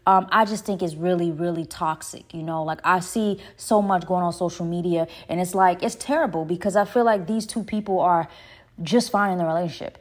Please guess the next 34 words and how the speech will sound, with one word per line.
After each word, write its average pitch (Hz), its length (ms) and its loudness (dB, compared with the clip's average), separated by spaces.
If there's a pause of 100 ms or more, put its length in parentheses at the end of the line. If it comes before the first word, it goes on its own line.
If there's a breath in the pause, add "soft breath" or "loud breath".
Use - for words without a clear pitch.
(200 soft breath)
You 165 60 -6
know, 165 180 2
if 151 80 -6
they 190 120 6
didn't 240 220 4
wanna 226 200 4
be 185 140 0
with 214 100 0
one 233 120 0
another, 233 280 0
they 226 120 0
would've 233 240 0 (200)
broke 233 220 4
it 240 40 4
off 214 160 6
a 175 60 -2
long 208 180 0
time 208 260 -2
ago. 143 280 -8 (220 loud breath)
The 185 80 -4
children 294 380 4
are 180 200 4
grown. 185 640 4
These 302 220 2
ch-, - 100 -4
<laughs> - 80 2
like, 220 320 6 (200)
uh, 208 280 8 (260 loud breath)
Jade, 262 480 6
uh, 220 200 6
J-, 175 180 -6
Jaden 254 640 2
and 220 160 0
Willow, 294 480 2